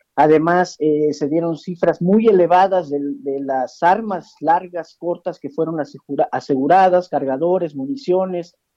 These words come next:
armas de fragmentación, así como, pues, kilos, casi toneladas de droga que ha sido decomisada acá en esta entidad, Javier. También comentarte que, eh, el gobernador Cuitlavo García Jiménez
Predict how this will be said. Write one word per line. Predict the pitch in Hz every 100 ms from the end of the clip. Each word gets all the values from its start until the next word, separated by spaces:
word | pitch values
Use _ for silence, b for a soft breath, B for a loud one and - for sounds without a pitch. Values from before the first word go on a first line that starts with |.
| _ -
armas | 160 185 180 156
de | 151
fragmentación, | 143 135 135 131 135 - 185 190 208 196 _ _
así | 139 139 180
como, | - 170 165 156 147 -
pues, | 143 143
kilos, | _ 214 254 247 196 - _ _
casi | 180 170 202
toneladas | - 139 143 165 196 202 202 _ _ _
de | 139 175 208 208 143
droga | 170 214 220 180
que | 170
ha |
sido | 165 175 151
decomisada | - 135 131 135 156 156
acá | 147 143
en | 143 143
esta | 143 143
entidad, | 127 135 131 -
Javier. | 117 120 - _ _ _ _
También | 160 175 208
comentarte | - 196 175 170 208 220 220 220 220
que, | 185 175 170 165 160
eh, | 165 156 160 160 160 160 160 156 156 143 _ -
el | 170 156
gobernador | 156 151 151 185 233
Cuitlavo | 208 196 196 190
García | 180 - 185
Jiménez | 185 180 185 190 226